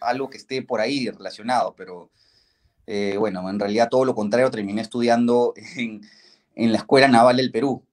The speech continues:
Yo soy marino de, de, este, profesión, ingeniero marítimo, salí con esa carrera, eh, porque lógicamente, bueno, mi papá y medio que bastante gente me ha dicho, ¿no? "Oye, como historiador no vas a tener muchas oportunidades",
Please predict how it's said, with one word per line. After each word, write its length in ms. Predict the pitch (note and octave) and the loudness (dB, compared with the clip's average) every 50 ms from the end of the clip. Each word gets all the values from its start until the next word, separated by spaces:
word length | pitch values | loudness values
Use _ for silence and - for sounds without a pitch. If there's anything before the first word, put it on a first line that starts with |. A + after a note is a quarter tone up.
| _ - | _ -12
Yo 120 | A2 A2+ | -12 -10
soy 160 | A#2 C3 B2+ | -8 -4 -4
marino 460 | A#2+ A#2+ A#2 A#2+ C3+ B2+ A2 G#2 G2 F#2+ | -2 -2 -2 -2 -2 -4 -4 -4 -6 -6
de, 540 | F#2+ F2+ F2+ F2 F2 E2+ E2+ E2 D#2+ - _ _ _ - | -8 -8 -10 -10 -12 -12 -12 -14 -14 -16 _ _ _ -16
de, 600 | - F2+ G#2 G2+ G2+ G2 F#2+ F#2+ F#2 F#2 F#2 F#2 | -6 -2 0 0 0 0 0 -2 -2 -2 -4 -6
este, 300 | F2+ - - G#2 G2+ F#2+ | -8 -8 -6 -4 -4 -4
profesión, 560 | - - - - - - C#3+ B2 - - - _ _ _ _ _ _ _ _ _ _ _ _ - | -4 -6 -8 -6 2 4 4 4 4 0 -6 _ _ _ _ _ _ _ _ _ _ _ _ -10
ingeniero 380 | G#2 G2+ - G#2 G#2+ A#2+ B2 | -8 -4 -2 0 2 2 4
marítimo, 420 | A#2+ A2+ A2 B2 A#2+ - F2+ F#2 - | 4 4 2 2 0 -4 -8 -12 -10
salí 200 | - G2 G2+ G2+ | -8 -8 -8 -6
con 120 | A2 A2+ | -4 -6
esa 160 | A#2 A#2 B2 | -4 -6 -2
carrera, 520 | - G#2+ G2+ A#2 A#3 G#3 G#3+ A#2 A#2+ - _ _ _ _ _ _ _ _ - | -2 0 2 2 2 4 4 2 2 0 _ _ _ _ _ _ _ _ -8
eh, 340 | G2 G2+ G2+ G2 G2 G2 G2 | -6 -4 -4 -2 -4 -4 -4
porque 300 | A2+ A2 G#2+ G#2 A2 A2+ | -4 -4 -4 -4 -4 -2
lógicamente, 480 | A#2+ B2 B2+ B2 B2+ A#2+ B2+ C3+ - D3 | -2 -2 0 0 0 2 2 2 2 2
bueno, 200 | B2+ A2 F#2+ F#2 | 2 2 0 -2
mi 80 | F#2 | -6
papá 600 | G2 G2 G2 - C#3 C#3+ D3 D3 D3 D3 C#3+ C#3 B2+ | -4 -4 2 4 6 6 8 8 8 6 6 4 2
y 200 | A2 G#2+ G#2 G#2 | -2 -10 -14 -14
medio 440 | G2+ G#2 G#2+ A#2 B2+ B2 B2+ B2+ - | -14 -14 -12 -10 -8 -8 -8 -8 -10
que 100 | - G2+ | -8 -10
bastante 500 | F#2+ - _ _ _ - A#2+ A#2+ A#2+ A#2 | -10 -10 _ _ _ -8 -8 -8 -8 -8
gente 200 | B2+ A#2 A2+ B2 | -8 -8 -6 -4
me 120 | A#2 A2 | -4 -2
ha 40 | G#2+ | -4
dicho, 260 | A2 A2+ A2 - F#2+ | -4 -4 -6 -8 -10
¿no? 140 | G2 G#2+ A#2+ | -6 -4 -2
"Oye, 240 | B2+ A2+ G#2 F#2+ - | -2 -2 -4 -6 -10
como 180 | - F2+ F#2+ | -12 -12 -12
historiador 960 | G2 G2+ - C3+ A#2 G#2 A2 G#2+ A2+ B2+ C3+ C#3+ D3 D3+ D3+ D3+ D3 D3+ C#3+ | -12 -8 -4 -4 -2 0 0 2 2 2 4 4 4 4 2 2 0 -2 -4
no 180 | B2 B2 B2 B2 | -6 -8 -6 -4
vas 180 | B2+ B2 - C3+ | -4 -6 -6 -10
a 40 | |
tener 220 | B2 A#2 G#2+ A2+ A2 | -14 -14 -16 -14 -12
muchas 240 | A#2 A#2+ - A#2 B2 | -12 -12 -12 -12 -16
oportunidades", 1120 | G2+ - G#2+ G2+ _ G2 G2 G#2 A#2+ C3 C3+ C3 C3 B2+ B2+ A#2+ A#2+ B2 B2 - - _ | -14 -16 -18 -18 _ -20 -14 -4 0 2 2 4 4 2 0 0 -2 -6 -8 -12 -16 _